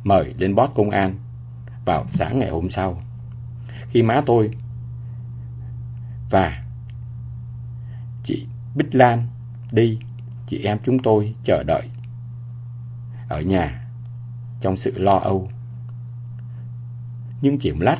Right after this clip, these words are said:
sau, hai người đã trở về tươi cười cho biết công an chỉ tịch thu radio và bắt hứa sẽ không được lén lút nghe đài Hà Nội nữa.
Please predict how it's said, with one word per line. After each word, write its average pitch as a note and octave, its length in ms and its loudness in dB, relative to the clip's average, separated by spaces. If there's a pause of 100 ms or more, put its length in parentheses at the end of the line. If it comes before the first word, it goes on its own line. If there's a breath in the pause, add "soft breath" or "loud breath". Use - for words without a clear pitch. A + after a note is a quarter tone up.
sau, A#2+ 280 4 (260)
hai A#2 220 2
người G2 340 4 (680 loud breath)
đã G#2+ 100 4
trở D#2+ 240 0
về F2 320 4
tươi G#2+ 240 4
cười D#2 320 2
cho F#2+ 120 2
biết B2 200 2 (140)
công G#2 160 4
an F#2+ 240 4
chỉ D#2 180 -6
tịch - 220 -2
thu G2 220 6
radio G2+ 260 6 (1000 loud breath)
và E2 120 6
bắt - 220 4
hứa D#3 220 10 (600)
sẽ - 200 0
không A#2+ 260 4
được E2 160 2 (560)
lén G#2+ 220 6
lút F3 200 8 (720 loud breath)
nghe G#2+ 160 8
đài D#2+ 260 6
Hà D2+ 160 -2
Nội D#2+ 240 -2
nữa. - 260 -6